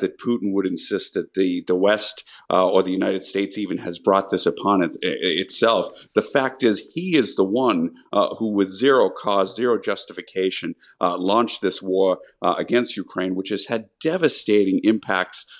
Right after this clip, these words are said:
uh, which have been felt right around, uh, the world, inflation being one of many, but the, the gross di-, displacement, uh, of Ukrainian people, the subsequent strain that is placed on Western economies,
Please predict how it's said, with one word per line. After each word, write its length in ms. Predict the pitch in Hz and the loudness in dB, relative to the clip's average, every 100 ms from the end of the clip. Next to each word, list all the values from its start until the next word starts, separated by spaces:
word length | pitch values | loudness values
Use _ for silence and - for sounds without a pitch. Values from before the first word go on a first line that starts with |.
| - | 0
uh, 140 | 95 | 2
which 240 | 82 110 - | 2 0 0
have 140 | 117 | 0
been 160 | 117 101 | 0 -4
felt 320 | - 120 107 | 0 2 2
right 360 | 92 95 120 123 | -2 0 2 4
around, 600 | 110 98 104 107 104 92 _ _ | 2 0 0 0 -2 -6 _ _
uh, 220 | - 95 80 | 2 2 2
the 100 | 92 | 0
world, 360 | 98 120 101 95 | 4 6 6 4
inflation 580 | 92 - 113 107 107 98 | -2 2 0 2 -4 -2
being 300 | 98 95 98 | -2 -2 -2
one 140 | 104 | -2
of 120 | 95 | -2
many, 220 | 104 113 | -2 -2
but 180 | 104 98 | -2 -2
the, 160 | 98 95 | -4 -6
the 80 | 98 | -10
gross 320 | - 107 104 | 0 2 2
di-, 240 | - 95 92 _ | 4 2 2 _
displacement, 800 | - 98 - 107 107 - 104 95 - - - | -6 -6 0 2 2 2 0 0 -8 -12 2
uh, 160 | 95 | 2
of 100 | 85 | 2
Ukrainian 560 | 92 90 - 104 95 - | 0 -2 2 2 4 2
people, 360 | - 127 113 104 | 2 2 4 2
the 80 | |
subsequent 560 | 92 104 92 - - 87 | 2 0 0 -4 -4 -4
strain 440 | - - 110 104 | -4 0 4 6
that 160 | 98 85 | 4 0
is 80 | 87 | -2
placed 400 | - 98 95 - | 0 2 2 -2
on 120 | 90 | -2
Western 360 | 90 90 - 78 | 0 -2 -6 -8
economies, 560 | - 123 127 120 117 | -2 0 4 4 2